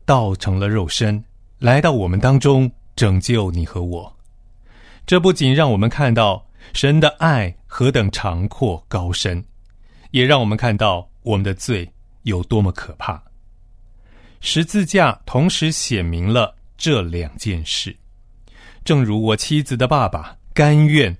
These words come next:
被马蜂围攻，来保护他的女儿和女儿的朋友，我们的救主也是这样。他不仅让我们看到他的爱有多深，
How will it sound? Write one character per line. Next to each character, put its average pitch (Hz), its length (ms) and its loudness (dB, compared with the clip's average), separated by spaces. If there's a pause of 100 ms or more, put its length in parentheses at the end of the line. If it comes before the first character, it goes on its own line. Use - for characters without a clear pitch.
(140)
被 120 220 4
马 92 340 0
蜂 117 260 2
围 85 200 -4
攻， 120 280 2 (240)
来 117 160 0
保 110 340 2
护 135 220 0
他 131 180 0
的 123 80 0
女 95 180 0
儿 90 260 -4 (100)
和 110 200 0
女 104 160 2
儿 87 100 -4
的 87 120 -6
朋 80 300 -4
友， 107 140 -2 (920)
我 135 120 2
们 156 80 6
的 180 80 4
救 170 280 2
主 85 260 -6 (240)
也 98 180 -4
是 107 120 -6
这 95 200 -4
样。 78 280 -12 (1000)
他 143 120 2
不 139 100 2
仅 120 200 2
让 131 140 2
我 113 60 0
们 110 120 2
看 117 260 0
到 110 340 2
他 127 120 -4
的 117 120 -2
爱 127 380 0 (220)
有 87 100 -8
多 104 220 -2
深， 131 400 -2